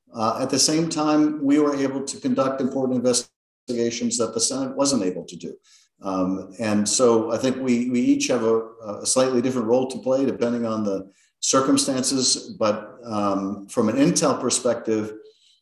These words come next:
the most important role is getting those annual, um, oversight bills done and funding bills done, and we work very closely on those.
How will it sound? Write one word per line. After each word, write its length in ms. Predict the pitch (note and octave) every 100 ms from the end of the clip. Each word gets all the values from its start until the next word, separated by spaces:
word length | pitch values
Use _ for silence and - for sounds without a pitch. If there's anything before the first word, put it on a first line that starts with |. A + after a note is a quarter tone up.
| - -
the 80 | B2
most 240 | A#2+ -
important 400 | - - D3+ C3
role 320 | A#2 A2+ A2
is 160 | G2+ -
getting 380 | - A#2 A2+ A2
those 420 | G#2+ G#2 G2+ -
annual, 760 | A2+ A2+ G#2+ G2+ G2 F#2+ G2 - _ _ _
um, 540 | G2+ G2 F#2 F#2 F#2 F#2
oversight 540 | B2+ C3 C3+ C3+ A2 A2
bills 360 | A2 G2+ -
done 320 | C3 B2+ B2+
and 140 | G2+ -
funding 320 | A#2 A2+ G#2+
bills 280 | G#2+ G2 -
done, 360 | B2+ A2 G#2+ G#2+
and 220 | A2 G2+
we 100 | G#2
work 300 | G#2+ F#2+ -
very 200 | G#2 G#2
closely 440 | G2+ F#2+ - F#2
on 140 | F2 -
those. 400 | - - -